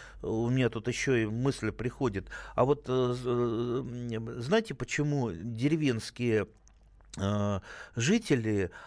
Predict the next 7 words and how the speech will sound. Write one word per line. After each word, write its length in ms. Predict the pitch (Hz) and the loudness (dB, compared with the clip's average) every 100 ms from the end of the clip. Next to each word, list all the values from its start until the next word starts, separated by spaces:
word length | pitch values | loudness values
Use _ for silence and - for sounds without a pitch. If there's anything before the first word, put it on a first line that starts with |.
| - | 0
обычно 1040 | 117 131 147 165 - - 123 120 113 107 - | 2 2 2 0 -2 -4 0 2 2 0 -2
по-, 400 | 139 135 127 117 | -2 0 4 2
после 360 | 107 143 - 127 | 4 2 2 -2
перекопки 880 | 139 139 139 233 262 - - 120 98 | 0 -2 0 2 0 0 -2 2 2
выпускали 1000 | 95 107 123 - 139 - 175 156 131 123 | 0 -2 -4 -4 -6 -2 2 4 4 0
кур 760 | - 170 156 113 92 85 - 101 | -2 0 2 0 -6 -8 -10 -8
на 1400 | 104 120 107 107 101 98 92 90 90 90 82 90 82 85 | -4 0 2 2 0 -2 -2 -4 -4 -6 -6 -6 -8 -10